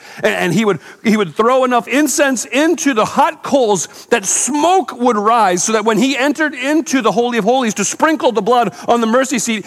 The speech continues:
he wouldn't be able to mistakenly see the glory of God. Because if he saw the glory of God, he'd die.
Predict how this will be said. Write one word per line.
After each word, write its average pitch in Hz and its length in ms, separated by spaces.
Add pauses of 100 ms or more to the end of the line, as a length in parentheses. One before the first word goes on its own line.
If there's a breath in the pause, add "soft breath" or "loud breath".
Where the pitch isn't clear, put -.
he 302 140
wouldn't 277 320
be 247 160
able 240 240
to 233 100
mistakenly 233 680
see 277 320
the 208 120
glory 214 400
of 170 140
God. 135 360 (540 soft breath)
Because 190 220
if 202 80
he 220 80
saw 269 300
the 247 60
glory 220 380
of 156 140
God, 147 440 (960 soft breath)
he'd 123 160
die. 123 360